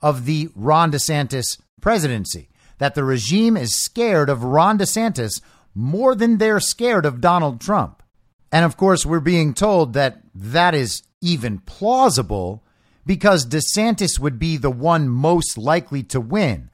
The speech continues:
again, in a rigged system. And all of the people in the obviously paid and organized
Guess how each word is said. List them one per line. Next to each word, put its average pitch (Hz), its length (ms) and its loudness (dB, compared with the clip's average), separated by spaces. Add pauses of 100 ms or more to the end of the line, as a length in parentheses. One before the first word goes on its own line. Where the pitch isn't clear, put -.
(260)
again, 123 580 -2 (180)
in 147 120 0
a 135 140 0
rigged 120 340 -2
system. - 520 -4 (600)
And 143 180 0 (120)
all 175 320 4
of 131 220 4
the 135 200 -2
people 131 600 -4
in 135 180 -2
the 131 220 -6 (120)
obviously 135 760 0
paid 180 460 0
and 127 280 -4
organized 127 840 0